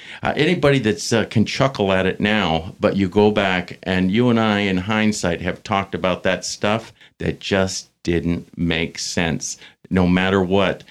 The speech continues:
there was a force. It was unexpli-, as, as inexplicable as the stuff that came along at the right moment and helped you, and those "thank you, thank you, guardian angel," or whatever you are.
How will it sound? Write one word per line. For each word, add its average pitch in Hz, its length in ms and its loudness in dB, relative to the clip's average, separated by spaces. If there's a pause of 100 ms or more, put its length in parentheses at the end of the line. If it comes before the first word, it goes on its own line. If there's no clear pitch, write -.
(140)
there 90 120 2
was 82 160 0
a 90 60 2
force. 123 640 2 (160)
It - 120 0
was 82 200 0
unexpli-, 113 540 0
as, 120 320 0
as 113 400 0
inexplicable 139 920 2
as 104 180 2
the 92 80 -4
stuff - 380 -2
that - 160 -4
came 107 240 0
along 107 240 4
at - 100 -4
the 98 60 0
right 95 240 2
moment 101 400 0 (400)
and 95 240 2
helped 120 400 0
you, 82 240 2
and 95 160 2
those 92 240 0 (260)
"thank 113 380 -2
you, 110 240 2
thank 110 340 -2
you, 113 80 2
guardian 107 520 4
angel," 104 360 4
or 98 80 4
whatever 98 260 2
you 98 100 2
are. 98 60 -4